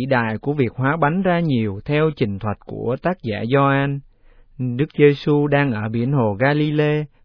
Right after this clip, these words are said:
và một đám rất đông người đang bao quanh Ngài, vì đã chứng kiến những dấu lạ Người đã làm cho những kẻ đau ốm.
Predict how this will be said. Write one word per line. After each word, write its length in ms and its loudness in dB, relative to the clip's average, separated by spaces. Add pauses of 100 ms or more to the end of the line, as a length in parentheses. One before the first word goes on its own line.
và 160 2
một 160 0
đám 280 2
rất 220 2
đông 300 2
người 280 0
đang 240 -2
bao 200 4
quanh 300 -2
Ngài, 380 0 (400)
vì 120 0
đã 180 2
chứng 280 -2
kiến 280 0
những 280 0
dấu 180 2
lạ 260 0
Người 280 -2
đã 180 -6
làm 340 -2
cho 180 -2
những 280 -2
kẻ 240 -4
đau 260 2
ốm. 300 2